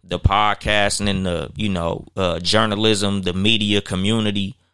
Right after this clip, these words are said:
have a lot of respect for Charlamagne because Charlamagne, you know, he, he a motherfucking trailblazer. You know, he, he reinvented himself and became a fucking big brand. He's a powerful voice, you know, in black media. But at the same time, like, you know,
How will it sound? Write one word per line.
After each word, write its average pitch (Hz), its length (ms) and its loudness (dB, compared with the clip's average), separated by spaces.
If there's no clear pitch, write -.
have 117 200 0
a 101 40 4
lot 120 260 0
of 104 60 -4
respect - 460 -2
for 90 60 -4
Charlamagne 90 680 0
because 90 340 0
Charlamagne, 123 680 0
you 127 80 -8
know, 113 180 2
he, 123 420 -2
he 123 180 -4
a 127 40 0
motherfucking 131 520 -4
trailblazer. 101 800 0
You 110 120 -2
know, 107 200 2
he, 107 220 -4
he 113 160 -2
reinvented 113 640 0
himself 117 420 0
and 98 140 -4
became 107 420 0
a 95 60 -2
fucking 95 460 -4
big 113 460 0
brand. 113 360 -2
He's 110 180 -4
a - 40 -4
powerful 110 500 0
voice, 113 480 -4
you 107 140 0
know, 98 260 2
in 117 300 2
black 110 320 0
media. 104 460 -2
But 98 160 0
at 92 100 0
the 92 80 -6
same 98 320 2
time, 123 380 0
like, 95 200 -2
you 110 80 0
know, 92 440 0